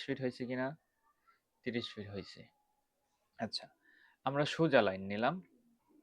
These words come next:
আমরা কোনা-, আমরা কোনাকুনি লাইন নিব। লাইন কোনাকুনি নিতে হলে কি করতে হবে? এই যে যেহেতু এই যেই জায়গা থেকে নিব সেই জায়গায় ক্লিক করলাম।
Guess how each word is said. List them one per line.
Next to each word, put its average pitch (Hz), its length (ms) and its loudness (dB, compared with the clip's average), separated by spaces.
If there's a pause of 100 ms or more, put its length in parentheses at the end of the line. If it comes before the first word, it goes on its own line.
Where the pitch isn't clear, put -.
(460)
আমরা 160 240 6
কোনা-, 143 560 4 (480)
আমরা 147 280 0
কোনাকুনি 160 560 0
লাইন 98 200 0
নিব। 95 180 -6
লাইন 110 260 -2
কোনাকুনি 139 500 -4
নিতে 147 200 -8
হলে 143 200 -6
কি 143 140 -12
করতে 143 320 -12
হবে? 123 240 -4 (600)
এই 113 120 -10
যে 98 160 -8 (100)
যেহেতু 110 400 -12 (180)
এই 113 220 -2
যেই 113 260 -2
জায়গা 123 240 0
থেকে 120 200 -6
নিব 117 220 -4
সেই 117 180 -10
জায়গায় 110 200 -6
ক্লিক 127 280 -8
করলাম। 127 340 2